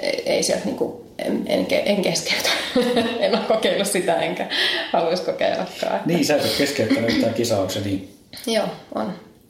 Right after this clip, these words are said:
Speaker 2: Se on aika poikkeuksellista, kun katsoo kuitenkin, että sulla on niin, niin älytön määrä kilpailuja takana.
Speaker 1: Joo, tai sit mä vaan satun olemaan tosi onnekas <laughs> lakipäästön. <laughs> No,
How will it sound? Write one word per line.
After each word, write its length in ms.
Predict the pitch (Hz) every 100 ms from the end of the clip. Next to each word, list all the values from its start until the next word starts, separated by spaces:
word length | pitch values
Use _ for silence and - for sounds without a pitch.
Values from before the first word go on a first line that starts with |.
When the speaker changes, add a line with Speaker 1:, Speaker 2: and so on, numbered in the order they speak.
| -
Speaker 2:
Se 140 | 123
on 120 | 110
aika 140 | 107 -
poikkeuksellista, 760 | - 107 - 98 101 98 107
kun 120 | 101
katsoo 340 | 98 95 104 98
kuitenkin, 360 | 101 92 98 101
että 140 | -
sulla 200 | - 104
on 60 | 101
niin, 260 | 98 101
niin 200 | 107 107
älytön 320 | 110 98 98 95
määrä 240 | 95 95
kilpailuja 480 | - 95 - 90 90
takana. 340 | 92 92 98 98 - - - - - - -
Speaker 1:
Joo, 300 | 294 262 202
tai 160 | 185 196
sit 280 | 208 - -
mä 140 | 240
vaan 140 | 233 220
satun 200 | - 220
olemaan 120 | 214 220
tosi 60 |
onnekas 400 | 214 208 - 185 - -
<laughs> 60 | 277
lakipäästön. 800 | 240 240 196 214 208 - - 269 294 285 -
<laughs> 260 | 240 -
No, 220 | 220 214